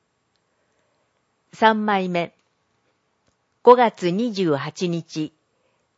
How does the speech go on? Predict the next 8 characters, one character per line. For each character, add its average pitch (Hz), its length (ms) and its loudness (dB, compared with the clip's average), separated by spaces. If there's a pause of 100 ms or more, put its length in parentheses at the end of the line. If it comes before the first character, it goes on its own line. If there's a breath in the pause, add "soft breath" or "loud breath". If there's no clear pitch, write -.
(180)
羽 214 220 -4
倉 240 320 2
城 202 240 4
主、 135 300 -10 (320)
末 240 360 2
近 160 360 -2
信 180 260 0
義、 143 440 -4